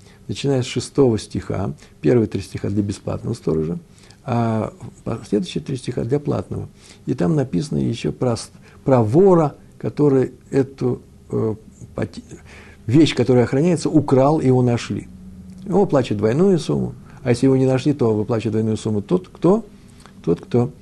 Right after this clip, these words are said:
ее хранил и плохо хранил. Так вот,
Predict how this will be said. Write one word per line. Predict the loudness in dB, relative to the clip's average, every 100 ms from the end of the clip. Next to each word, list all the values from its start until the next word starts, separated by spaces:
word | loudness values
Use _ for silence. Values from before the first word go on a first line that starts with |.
| -8 -2
ее | 0
хранил | 0 0 2 2
и | 0
плохо | 2 2 0 -4
хранил. | -8 -12 -16 -20 -20 -20 -20 -2
Так | 0 4
вот, | 4 2